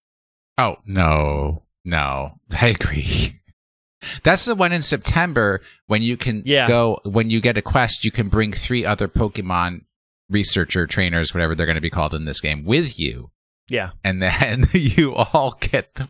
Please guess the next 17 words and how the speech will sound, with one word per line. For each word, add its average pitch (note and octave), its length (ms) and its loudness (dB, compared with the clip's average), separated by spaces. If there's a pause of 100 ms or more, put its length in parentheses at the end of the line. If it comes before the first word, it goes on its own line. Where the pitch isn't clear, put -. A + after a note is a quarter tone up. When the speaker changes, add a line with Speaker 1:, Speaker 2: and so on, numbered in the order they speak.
Speaker 1:
Pokemon - 320 -6
Speaker 2:
Legends D#3 360 2
of D3 80 4
Speaker 1:
together. C#3+ 160 2
Speaker 2:
Arceus B2 300 0
Rise A#2 420 0
stories. D#2 460 -8
Speaker 1:
Exactly. - 420 -4
No, D3+ 360 2
no, A#2 260 0
it's - 280 -4
like G2+ 140 -4
Sunbreak F2 600 -2
or F#2 100 -6
whatever E2+ 320 -4
it's - 100 -10
called. - 480 -8